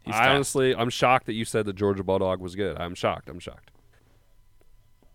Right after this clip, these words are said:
Speaker 1: Yeah,
Speaker 2: All right,
Speaker 1: I
Speaker 2: they
Speaker 1: know
Speaker 2: had
Speaker 1: you
Speaker 2: a,
Speaker 1: would
Speaker 2: another
Speaker 1: never
Speaker 2: round
Speaker 1: thought
Speaker 2: three
Speaker 1: that.
Speaker 2: pick. This was a home run. I mean, Elijah Molden, you remade your secondary. You completely overhauled it. You got Caleb Farley in the first round. You get Elijah Molden out of Washington playing slot corner,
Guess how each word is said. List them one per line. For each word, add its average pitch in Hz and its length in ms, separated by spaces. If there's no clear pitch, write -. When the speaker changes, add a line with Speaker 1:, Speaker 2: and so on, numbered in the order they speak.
Speaker 1:
Yeah, 113 140
Speaker 2:
All 110 60
right, 110 40
Speaker 1:
I 107 40
Speaker 2:
they 104 60
Speaker 1:
know 107 60
Speaker 2:
had 120 100
Speaker 1:
you 113 60
Speaker 2:
a, 104 100
Speaker 1:
would 104 80
Speaker 2:
another 120 160
Speaker 1:
never 127 80
Speaker 2:
round 123 200
Speaker 1:
thought 147 60
Speaker 2:
three 139 120
Speaker 1:
that. - 80
Speaker 2:
pick. 127 180
This 107 200
was 110 100
a 101 80
home 104 240
run. 71 220
I 76 40
mean, 90 180
Elijah 104 440
Molden, 113 440
you 139 680
remade 113 440
your 104 80
secondary. 82 520
You 104 240
completely 117 420
overhauled 104 540
it. 110 160
You 95 100
got 98 220
Caleb 117 320
Farley 107 320
in 107 60
the 107 60
first 101 280
round. 85 240
You 90 80
get 92 160
Elijah 95 400
Molden 101 380
out 92 120
of 92 60
Washington 98 640
playing 101 300
slot 104 320
corner, 101 420